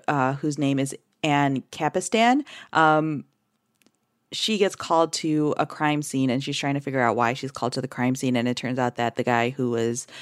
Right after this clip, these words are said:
uh, killed is a police officer, but also her ex-husband's father. So her, like, ex-father-in-law, I suppose. Um, and so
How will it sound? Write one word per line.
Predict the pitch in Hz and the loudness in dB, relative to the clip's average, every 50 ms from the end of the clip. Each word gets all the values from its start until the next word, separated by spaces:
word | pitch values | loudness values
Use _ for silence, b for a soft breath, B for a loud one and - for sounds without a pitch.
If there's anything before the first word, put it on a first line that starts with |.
| B B B | B B B
uh, | B - 127 127 - - | B 0 0 0 0 0
killed | - - 226 220 185 151 143 139 139 139 B B B B B | 0 2 4 6 6 6 6 4 2 -2 B B B B B
is | 156 156 147 143 143 135 - | 4 4 6 4 4 2 0
a | - 139 - _ _ _ _ _ _ - - - - | -4 -4 -4 _ _ _ _ _ _ -20 -20 -18 -6
police | - - 190 180 175 170 - | 0 2 2 2 4 6 6
officer, | 143 131 139 - 147 - - 147 139 139 | 8 6 6 4 2 0 2 4 4 6
but | 139 139 - | 4 4 6
also | - 147 147 147 - - 147 143 147 151 - - - 85 120 151 135 - - | 6 6 6 4 4 2 2 2 2 2 0 -2 -2 -4 -4 -4 -6 -8 -4
her | - 143 139 139 135 - - - | 2 4 6 6 6 6 4 2
ex-husband's | 143 139 139 - - - - 156 143 139 143 135 139 131 131 - | 0 0 0 -2 -8 -4 0 2 2 2 4 4 2 2 2 2
father. | - - 135 120 131 143 180 208 233 262 240 - B B B B | 2 6 6 8 8 8 8 8 6 6 4 0 B B B B
So | B - 143 135 135 | B 2 4 4 4
her, | 135 139 135 131 135 131 127 | 4 4 4 4 4 2 2
like, | 120 120 113 113 - - - | 0 -2 -2 -2 -4 -4 -2
ex-father-in-law, | 123 131 - - - - - 175 175 185 185 190 190 190 196 196 202 202 190 | -2 -2 -2 -2 0 4 6 6 6 6 2 0 0 0 2 2 2 2 2
I | 196 196 | 0 -4
suppose. | - - 208 202 202 202 208 208 - - B B B B B B | -4 -2 0 2 2 2 2 2 2 2 B B B B B B
Um, | - 170 165 160 160 156 147 - | 6 8 8 8 8 6 4 2
and | - 170 170 165 | 2 2 2 4
so | - 185 175 170 160 160 160 160 165 160 | 6 6 8 8 10 10 8 6 6 2